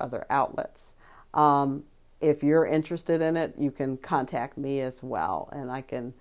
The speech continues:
get you a copy of that book. So I just want to say, as always, it's, it's great chatting with you about my knowledge, and hopefully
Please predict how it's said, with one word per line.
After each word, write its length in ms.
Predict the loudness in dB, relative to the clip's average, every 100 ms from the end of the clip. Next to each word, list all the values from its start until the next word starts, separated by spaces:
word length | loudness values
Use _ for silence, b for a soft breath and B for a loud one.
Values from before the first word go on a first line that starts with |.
| b b b b -4
get 260 | -2 -2 -2
you 220 | -4 -2
a 40 |
copy 440 | -4 0 0 0 -8
of 100 | -6
that 240 | -10 -8
book. 280 | -12 -12 -16 -20 -8
So 400 | 2 6 6 8
I 160 | 6
just 460 | 6 4 2 2 -6
want 240 | -4 -2 0
to 80 |
say, 880 | -2 -4 2 4 4 2 2 0 -2 B B B B B -20 -10
as 300 | 2 6 6
always, 600 | 6 8 8 8 6 6
it's, 320 | 2 -2 -4 -12 -4
it's 320 | -2 -2 -8
great 480 | -4 2 2 2 -6
chatting 480 | 2 6 6 6 2
with 200 | 0 0
you 540 | 4 6 6 6 4
about 440 | 0 2 4 4 4
my 180 | 0
knowledge, 680 | 2 4 4 6 4 2 0
and 160 | -4 -4
hopefully 720 | -2 -2 0 -2 0 0